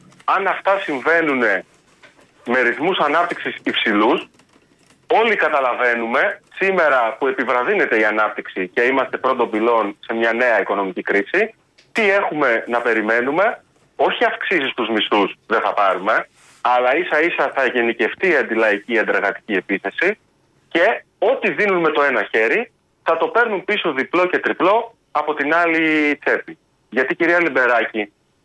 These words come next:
για να αυξηθούν οι μισθοί, για να βελτιωθεί το λαϊκό εισόδημα, πρέπει να αμφισβητηθούν πρώτα απ' όλα τα κέρδη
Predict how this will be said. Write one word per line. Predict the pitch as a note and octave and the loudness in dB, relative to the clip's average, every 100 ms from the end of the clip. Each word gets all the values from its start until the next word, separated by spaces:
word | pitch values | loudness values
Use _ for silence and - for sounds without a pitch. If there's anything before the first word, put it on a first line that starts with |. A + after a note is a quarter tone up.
| _ | _
για | C3+ C3 | -2 0
να | C3 | 0
αυξηθούν | A#2+ - C3 F3+ | -2 -4 -2 0
οι | F#3 | 2
μισθοί, | D3+ - - A#2+ G#2 _ _ _ _ | 0 -2 -2 -2 -2 _ _ _ _
για | - A2 | -4 0
να | B2+ | 0
βελτιωθεί | A#2+ A#2+ A#2+ A2 G#2+ D#3+ F3+ | 0 0 0 0 0 0 -2
το | - C#3+ B2 A#2 A2+ | 0 2 2 2 2
λαϊκό | A2+ G2+ B2+ | 2 0 -2
εισόδημα, | A#2+ - G#2 F#2 F2+ F2+ - _ _ _ | -2 0 -2 -2 -2 -4 -6 _ _ _
πρέπει | D#3+ F3+ | -2 0
να | G3 F3+ | 0 2
αμφισβητηθούν | D3+ D3 A#2 B2 A2+ G2+ C#3 D#3 F3 - _ - | 0 -4 -6 -4 -4 -2 0 2 0 -6 _ -2
πρώτα | D3 D#3+ | 0 0
απ' | D#3 | 0
όλα | E3 E3+ | 0 0
τα | C3+ | 0
κέρδη | B2 D3+ D3+ A2+ F2+ | -2 0 0 0 -4